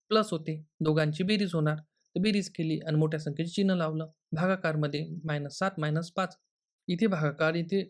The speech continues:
गुणाकारमध्ये मायनस पाच आहे, तर मायनस पाच आणि हे मायनस पाच कॅन्सल होते. इथे मायनस, हा मायनस आणि हा माय-, मायनस कॅन्सल होते. वरती फक्त आठ आहे, खाली दहा upon बारा आहे. वरती घु-, घेऊन जाताना गुणाकारमध्ये घेऊन जावं लागतो, तर हे उलटं होऊन जाते.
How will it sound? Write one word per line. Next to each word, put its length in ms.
गुणाकारमध्ये 600
मायनस 320
पाच 220
आहे, 100
तर 140
मायनस 420
पाच 280
आणि 100
हे 60
मायनस 360
पाच 240
कॅन्सल 340
होते. 260
इथे 220
मायनस, 480
हा 100
मायनस 400
आणि 120
हा 80
माय-, 320
मायनस 320
कॅन्सल 320
होते. 300
वरती 320
फक्त 260
आठ 320
आहे, 260
खाली 160
दहा 320
upon 240
बारा 240
आहे. 260
वरती 420
घु-, 180
घेऊन 220
जाताना 420
गुणाकारमध्ये 600
घेऊन 260
जावं 260
लागतो, 420
तर 60
हे 80
उलटं 400
होऊन 240
जाते. 320